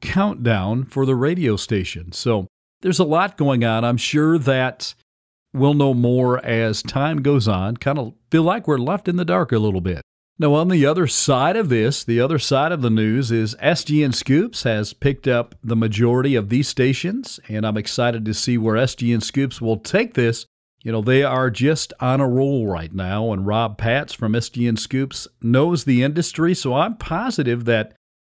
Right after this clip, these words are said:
the charts now with S G N Scoops, we're all in good hands, and they're going to do quite well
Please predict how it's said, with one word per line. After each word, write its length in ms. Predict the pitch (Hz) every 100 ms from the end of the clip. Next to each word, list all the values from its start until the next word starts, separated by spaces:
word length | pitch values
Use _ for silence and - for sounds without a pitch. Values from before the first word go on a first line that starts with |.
| -
the 100 | 123
charts 540 | - - 170 202 -
now 320 | 135 127 135 131
with 240 | 120 -
S 200 | 139 131
G 180 | - 127
N 80 | 113
Scoops, 560 | - 127 123 - - - _ _ 117
we're 200 | 131 123
all 440 | 107 120 127 127
in 80 | 110
good 260 | 107 127
hands, 460 | 95 117 120 117 107
and 100 | 98
they're 80 | 107
going 240 | 113 113
to 80 | 104
do 320 | 98 104 98 - _ -
quite 320 | 120 113 101
well 400 | 104 104 98